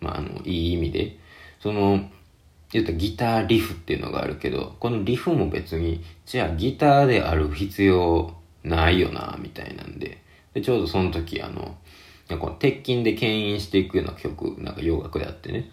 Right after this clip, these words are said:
あの、その、そういう曲聴いてて、あ、こういうのいいかもなっていうのがあって、で、このパラッパッパパラッパのところ、鉄筋入ってて、で、まあ、プラスちょっと加工した声もあったらより、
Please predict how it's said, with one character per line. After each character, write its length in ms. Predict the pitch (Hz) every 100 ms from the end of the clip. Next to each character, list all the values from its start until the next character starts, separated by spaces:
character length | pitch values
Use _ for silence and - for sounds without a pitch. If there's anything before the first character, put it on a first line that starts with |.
| -
あ 120 | -
の、 240 | - - - -
そ 140 | 95 95
の、 220 | 92 85
そ 120 | 101
う 40 | 90
い 60 |
う 20 |
曲 160 | 90 80
聴 100 | 98
い 60 | 95
て 80 |
て、 80 | -
あ、 180 | - - -
こ 200 | 147 156
う 60 |
い 40 | 160
う 100 | 151
の 160 | 85
い 120 | 76
い 60 | 82
か 120 | 80
も 120 | -
な 220 | 78 78 -
っ 100 | -
て 100 | -
い 40 |
う 60 | -
の 20 |
が 140 | -
あ 20 |
っ 40 | -
て、 380 | - 92 82 - - - - _
で、 100 | 117
こ 140 | 110 104
の 260 | 95 - -
パ 80 | 92
ラ 80 |
ッ 100 | -
パ 80 | -
ッ 40 | -
パ 160 | -
パ 160 | - -
ラ 140 | -
ッ 20 | - -
パ 140 | -
の 80 | - -
と 120 | -
こ 100 | -
ろ、 80 | -
鉄 320 | - - -
筋 240 | - - -
入 160 | - -
っ 40 |
て 180 | - -
て、 220 | - - - - - _
で、 80 | 120 -
ま 80 | 110
あ、 40 | 85
プ 200 | - 131
ラ 140 | 123
ス 80 | -
ち 80 | 117
ょ 20 |
っ 40 |
と 80 | 101
加 180 | - 87
工 260 | - 90 85
し 80 |
た 140 | - 76
声 180 | - 71
も 140 | -
あ 20 |
っ 60 | -
た 100 | -
ら 80 | -
よ 140 | -
り、 220 | - -